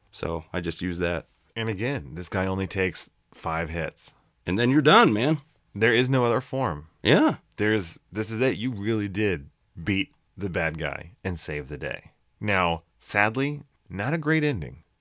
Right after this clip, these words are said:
Speaker 1: No. <laughs> What was
Speaker 2: You get a, a picture
Speaker 1: Yeah.
Speaker 2: of the whole crew back together. And then, like, a little scene. You know, you get dialogue from each of them.
Speaker 1: Yeah, a little bit.
Speaker 2: Uh, and then it ends with, uh,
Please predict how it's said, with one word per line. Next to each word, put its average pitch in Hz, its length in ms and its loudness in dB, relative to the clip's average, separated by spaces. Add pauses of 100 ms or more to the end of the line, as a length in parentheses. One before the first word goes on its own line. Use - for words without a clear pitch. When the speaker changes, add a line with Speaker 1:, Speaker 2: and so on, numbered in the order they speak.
(160)
Speaker 1:
No. 95 540 0
<laughs> 120 260 0
What 101 200 -2
was 104 120 0
Speaker 2:
You 107 60 0
get 110 140 6
a, 104 280 4
a 92 60 -2
picture 147 520 -6 (200)
Speaker 1:
Yeah. 90 140 2
Speaker 2:
of 95 100 0
the 107 80 -2
whole 123 180 0
crew 143 460 -2
back 101 220 -4
together. 107 400 -4 (400)
And 151 120 0
then, 190 140 0
like, 190 180 -2
a 185 60 4
little 180 220 2
scene. 131 560 -2
You 123 80 0
know, 113 80 2
you 113 80 -2
get 107 160 -2
dialogue 98 480 2
from 98 160 -8
each 82 180 -8
of 80 80 -4
them. 78 220 -6 (180)
Speaker 1:
Yeah, 110 320 0
a 117 40 -8
little 92 220 0
bit. 85 220 -6 (380)
Speaker 2:
Uh, 104 400 4
and 107 160 2
then 127 320 2 (260)
it 104 140 4
ends 139 480 2 (380)
with, 101 360 4
uh, 92 360 2